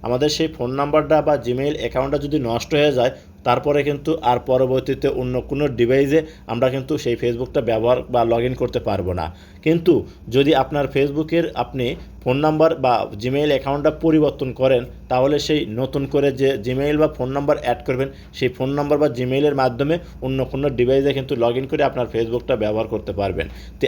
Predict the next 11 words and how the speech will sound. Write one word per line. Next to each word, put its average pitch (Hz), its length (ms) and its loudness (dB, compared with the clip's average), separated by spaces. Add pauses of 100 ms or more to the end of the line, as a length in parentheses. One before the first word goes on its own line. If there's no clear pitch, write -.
আজকের 135 360 2
এই 147 220 0
ভিডিওতে 135 380 0
আমি 147 180 0
আপনাদেরকে 156 560 -2
দেখাবো 135 520 0 (200)
যে 120 160 2
কিভাবে 147 420 2
আপনারা 131 440 0
আপনার 127 320 -2 (100)
Facebook-এ 139 460 0